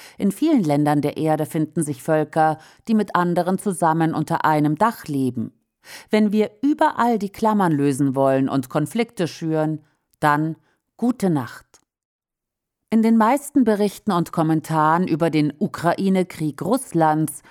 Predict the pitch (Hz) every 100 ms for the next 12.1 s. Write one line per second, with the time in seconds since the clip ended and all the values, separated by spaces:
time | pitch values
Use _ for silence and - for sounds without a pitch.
0 | - - 202 - 233 - 233 277 294 302
1 | - 262 - 240 226 - 190 196 - -
2 | 185 - 190 165 - 135 120 113 104 95
3 | _ _ _ - 165 165 180 - - 175
4 | 170 - 185 175 226 214 - - 131 -
5 | 127 113 - _ _ _ _ - - -
6 | 202 185 - - 294 339 - 175 170 165
7 | 151 - 156 147 160 190 247 226 175 160
8 | 160 160 160 - 170 165 - 170 160 165
9 | 151 - - 202 196 185 175 139 - -
10 | 101 - _ _ _ - - 220 - 220
11 | 220 208 208 208 202 208 - - 185 180
12 | 175